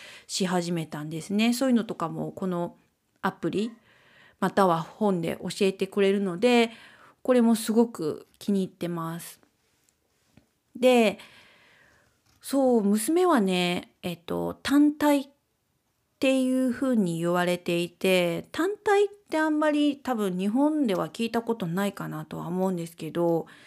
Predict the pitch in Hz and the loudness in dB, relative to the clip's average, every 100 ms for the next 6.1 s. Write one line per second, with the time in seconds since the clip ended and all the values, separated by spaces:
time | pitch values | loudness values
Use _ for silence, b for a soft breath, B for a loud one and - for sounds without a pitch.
0 | B B B B B 254 247 285 285 285 | B B B B B -6 2 2 4 4
1 | 294 302 311 302 294 - 285 302 285 190 | 4 4 4 4 2 0 2 4 2 2
2 | 190 202 185 170 - - 180 175 170 - | 2 2 2 0 -8 -10 -8 -8 -10 -8
3 | 175 214 214 180 175 170 175 185 190 - | -4 0 0 -4 -6 -4 -2 -2 -2 -2
4 | 285 277 190 - B B B B B - | 2 4 2 -4 B B B B B -8
5 | 185 180 180 175 170 196 262 262 262 240 | -6 -4 -6 -6 -8 -6 -4 -2 -2 -6